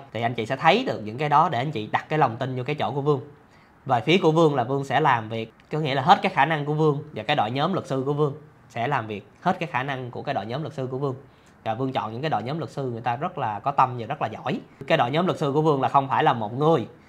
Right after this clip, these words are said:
mà người ta làm hết mọi thứ, không có. Rồi còn về cái phương diện rủi ro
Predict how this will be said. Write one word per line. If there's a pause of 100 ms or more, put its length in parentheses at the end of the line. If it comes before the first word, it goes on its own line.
(380)
mà
người
ta
làm
hết
mọi
thứ,
không
có. (440)
Rồi
còn
về
cái
phương
diện
rủi
ro